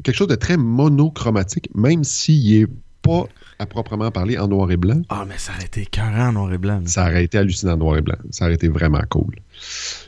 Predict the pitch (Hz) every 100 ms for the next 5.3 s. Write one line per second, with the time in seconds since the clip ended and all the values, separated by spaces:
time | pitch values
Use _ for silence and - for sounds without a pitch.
0 | - 101 98 95 98 95 87 - - -
1 | - - 101 90 78 123 170 160 90 -
2 | _ 110 101 - - 101 107 131 92 87
3 | 92 92 92 87 80 - 110 - 87 82
4 | - 107 113 - 110 113 95 90 - -
5 | - - 117